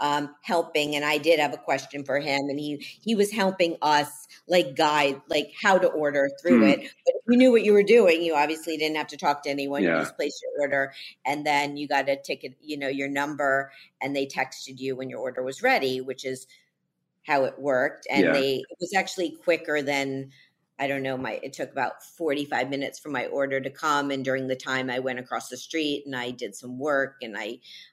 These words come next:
Speaker 1: I, I, you know, it went by pretty fast. So,
Speaker 2: Right.
Speaker 1: um,
Speaker 2: Well, that's the
Speaker 1: it
Speaker 2: new
Speaker 1: was
Speaker 2: norm, the, the whole,
Speaker 1: Yeah.
Speaker 2: like,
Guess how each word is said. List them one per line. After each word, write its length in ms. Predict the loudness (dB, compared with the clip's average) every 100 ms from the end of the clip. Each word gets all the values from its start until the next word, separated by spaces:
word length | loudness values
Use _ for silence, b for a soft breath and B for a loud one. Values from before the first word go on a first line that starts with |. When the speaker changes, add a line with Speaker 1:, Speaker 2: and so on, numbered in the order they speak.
| _
Speaker 1:
I, 380 | -8 -6 -6 -8 -10
I, 360 | -8 -6 -8 -12
you 160 | -10 -8
know, 280 | -6 -6 -6
it 180 | -8 -8
went 160 | -8
by 160 | -6 -6
pretty 300 | -6 -10 -12
fast. 600 | -8 -8 -6 -10 -14 -8
So, 120 | 0
Speaker 2:
Right. 240 | 2 2 0
Speaker 1:
um, 200 | -6 -10 -12 -18 B B B 0
Speaker 2:
Well, 100 | 4
that's 200 | 4 4
the 80 | 4
Speaker 1:
it 60 |
Speaker 2:
new 100 | 6
Speaker 1:
was 100 | 6
Speaker 2:
norm, 400 | 6 4 2 0
the, 240 | -4 -6 -6 -8
the 120 | -8
whole, 200 | -2 2
Speaker 1:
Yeah. 380 | 4 4 2 -2
Speaker 2:
like, 180 | -6